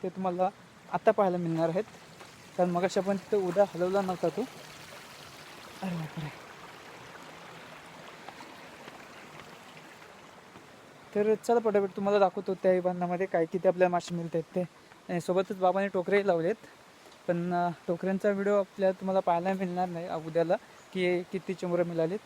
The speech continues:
कारण आज आपण चालले मुंबईला पुन्हा. कारण तर मित्रांनो, आता बाबा आहेत ना, दोन्ही सोबत तयारी करतात, एक टोकरी लावण्याची, तर दुसरी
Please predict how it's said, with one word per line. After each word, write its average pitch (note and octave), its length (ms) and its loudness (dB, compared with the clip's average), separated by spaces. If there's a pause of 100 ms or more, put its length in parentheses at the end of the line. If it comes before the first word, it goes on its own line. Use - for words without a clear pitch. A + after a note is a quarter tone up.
(380)
कारण F3 380 0 (100)
आज E3 160 0
आपण F3+ 280 0
चालले F#3 580 0 (280)
मुंबईला F3+ 500 0
पुन्हा. F3 480 -6 (460)
कारण E3+ 200 0 (600)
तर F#3+ 60 0
मित्रांनो, F#3+ 380 2
आता F3 120 0
बाबा E3 280 2
आहेत G3 140 4
ना, D#3 280 -2
दोन्ही F3 240 2
सोबत G3 320 0 (400)
तयारी F3 200 0
करतात, D#3 340 -2 (520)
एक F3 80 4 (180)
टोकरी F#3+ 300 2
लावण्याची, F3 440 2 (460)
तर F3+ 60 2
दुसरी G3 440 2